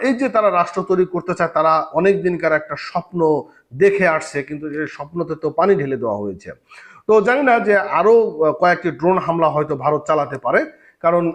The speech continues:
তারা একটি বড় সমস্যা তৈরি করছে আমাদের এই দুটি রাষ্ট্রের মধ্যে। বন্ধুরা,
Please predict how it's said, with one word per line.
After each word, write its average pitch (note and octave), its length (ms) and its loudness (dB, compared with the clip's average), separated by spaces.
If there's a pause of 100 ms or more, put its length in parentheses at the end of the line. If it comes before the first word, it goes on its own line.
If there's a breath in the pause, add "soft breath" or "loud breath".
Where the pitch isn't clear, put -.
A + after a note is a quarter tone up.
তারা E3 560 2
একটি D#3+ 240 -4
বড় D#3+ 220 2 (440 loud breath)
সমস্যা B3+ 420 -2
তৈরি D#3 240 -2
করছে C#3 280 -4
আমাদের C#3 300 0
এই C#3 80 -2
দুটি C#3 220 -6
রাষ্ট্রের B2 320 -4
মধ্যে। A2 220 -12
বন্ধুরা, A3+ 340 2